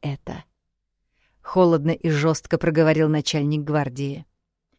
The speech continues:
В оседающей пыли Алита различила его напряжённое лицо, горящие злобой тёмно-карие глаза,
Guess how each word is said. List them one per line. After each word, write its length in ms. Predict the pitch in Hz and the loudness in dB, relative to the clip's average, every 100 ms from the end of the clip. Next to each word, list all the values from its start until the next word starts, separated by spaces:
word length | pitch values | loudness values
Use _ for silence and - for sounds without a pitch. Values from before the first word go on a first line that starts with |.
| _ _ _ | _ _ _
В 80 | - | -2
оседающей 580 | 151 180 185 214 - 202 | 0 4 6 6 6 2
пыли 400 | - 185 190 208 | 4 4 6 2
Алита 400 | 175 175 175 180 | 2 2 2 4
различила 560 | 165 160 165 - 180 175 | 2 2 0 0 0 4
его 240 | 170 156 | 4 4
напряжённое 680 | 165 156 160 143 165 160 156 | 0 0 0 2 2 2 0
лицо, 500 | 151 147 - 165 160 - _ _ _ _ | -2 -4 -2 0 0 -4 _ _ _ _
горящие 500 | 143 156 160 - 170 | 0 4 4 2 2
злобой 500 | 156 160 185 160 151 | 2 4 4 2 0
тёмно-карие 640 | - 156 151 - 156 151 | 0 0 0 0 2 2
глаза, 500 | 147 151 147 151 165 | 2 0 0 0 -2